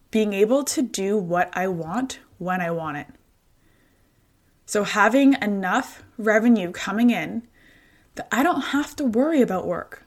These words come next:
I don't have to show up every day. I can go take my soon to arrive here, yes, there's five weeks left,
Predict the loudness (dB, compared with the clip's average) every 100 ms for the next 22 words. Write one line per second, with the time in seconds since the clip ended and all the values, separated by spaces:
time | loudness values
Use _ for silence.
0 | _ _ _ -2 -2 -4 -6 -2 -2 -2
1 | -4 -2 0 0 -2 -8 -18 -20 _ _
2 | _ -8 0 2 4 4 2 0 -10 -10
3 | _ -6 -2 4 4 4 2 -2 -6 -16
4 | _ _ -20 -20 -20 _ _ _ -4 0
5 | 4 4 2 2 2 0 0 0 -2 -10
6 | -20 -20 -20 -20 _ _ _ -2 2 4
7 | 4 0 0 6 8 8 8 4 4 4
8 | 6 6 4 2 2 4 2 0 -2 -4
9 | -4 -2 -2 -4 _ _ -2 2 4 4
10 | 4 2 2 0 0 -2